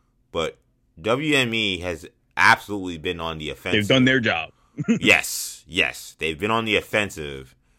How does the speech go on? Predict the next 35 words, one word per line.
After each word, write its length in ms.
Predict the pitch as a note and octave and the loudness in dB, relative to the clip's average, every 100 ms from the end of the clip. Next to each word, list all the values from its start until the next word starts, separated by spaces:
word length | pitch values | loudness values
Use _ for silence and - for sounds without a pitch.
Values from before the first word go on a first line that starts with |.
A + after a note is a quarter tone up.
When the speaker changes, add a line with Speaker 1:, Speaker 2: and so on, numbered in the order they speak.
| _ _ _ - | _ _ _ -4
Speaker 1:
uh, 260 | E2 D#2+ D#2 | -2 -2 -4
trying 360 | - G#2 G#2+ G2 | -2 0 0 -2
to 160 | F#2+ | -8
cast 380 | E2+ F#2+ F2+ F2 | -4 2 2 2
a 60 | D#2 | -2
lot 240 | F2 F2 | 0 0
of 200 | D2+ _ | -4 _
doubt 440 | G2+ G2 E2+ D#2 - | 4 4 4 0 -16
on 280 | E2 D#2+ D#2 | -14 -12 -10
this 200 | D2+ C2+ | -12 -14
case. 560 | - F2+ C2 G#1+ - _ _ _ _ - | -10 -8 -8 -10 -20 _ _ _ _ -16
And 200 | D2 D2 | -12 -8
they've 160 | D2+ | -8
been 200 | D2 C#2 | -10 -14
dropping 460 | C#2 F#2 G#2 G#2 F2+ | -4 2 2 0 -12
stories 340 | - G#2+ G2 | -8 -6 -4
that 200 | F2 E2+ | -4 -4
in 180 | B2 A#2 | -4 -4
this 200 | A2+ C3 - | -4 -4 4
article, 600 | C#3+ C#3+ G#2+ D#2+ C#2+ - _ _ _ | 6 6 2 -6 -12 -14 _ _ _
um, 500 | - E2+ E2 D#2 D#2 - | -2 0 0 -2 -8 -4
and 220 | E2 F2 | -4 0
they 140 | F#2+ F#2+ | 2 4
got 160 | F2+ | 2
the 80 | E2 | -2
filing 460 | - F#2+ F#2 F2+ D#2+ | 0 2 2 0 -8
from 300 | E2+ E2 D#2+ | -8 -8 -8
the, 340 | D#2 D2+ C#2 _ _ _ _ _ | -8 -10 -14 _ _ _ _ _
the 100 | D2+ | -6
motion 400 | E2 F2+ - D#2+ | -2 -2 -4 -12
to 320 | - D#2+ C#2+ - _ _ - | -12 -14 -14 -20 _ _ -12
dismiss 400 | E2+ - F#2 E2+ | -10 -8 -8 -2
that 140 | D#2 | -2
was 120 | D2+ C#2 | -2 -6
denied. 680 | D#2 F2+ G2+ E2+ D2 B1+ | -2 4 6 6 2 -6